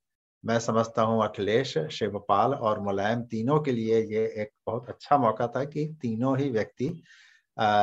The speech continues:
एक साथ एक मंच पर, एक स्टेज पर दिखें। इससे तीनों के, अ, मुझे लगता है तीनों की, अ, मनमाफिक मुराद पूरी होती है। अ, मुलायम सिंह के लिए ये परिवार के लोगों का फिर से एकजुट होना, जो वो चाहते थे, वो हुआ।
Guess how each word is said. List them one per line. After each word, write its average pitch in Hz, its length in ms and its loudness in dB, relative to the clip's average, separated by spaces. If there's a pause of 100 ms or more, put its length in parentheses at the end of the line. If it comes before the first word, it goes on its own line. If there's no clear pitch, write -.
(360)
एक 110 160 -4
साथ 120 420 2
एक 113 260 0
मंच 110 300 -2
पर, 110 400 0
एक 101 260 -8
स्टेज 104 340 -4
पर 95 240 -6
दिखें। 117 420 -4 (880)
इससे 143 320 4
तीनों 143 420 2
के, 160 440 4
अ, 120 420 2
मुझे 113 220 -2
लगता 120 280 -2
है 127 120 0
तीनों 127 280 0
की, 135 260 -4 (340)
अ, 113 480 -2
मनमाफिक 113 640 0
मुराद 110 380 4
पूरी 113 340 -4
होती 104 360 -4
है। 107 240 -6 (440)
अ, 107 340 0
मुलायम 123 300 4
सिंह 131 220 -4
के 139 80 0
लिए 131 200 0
ये 123 160 2
परिवार 117 440 6
के 120 140 0
लोगों 113 320 0
का 117 120 -2
फिर 117 220 -4
से 127 160 -4
एकजुट 113 560 0
होना, 113 240 2
जो 107 160 -2
वो 110 80 0
चाहते 107 400 0
थे, 110 180 -4
वो 107 240 0
हुआ। 117 320 0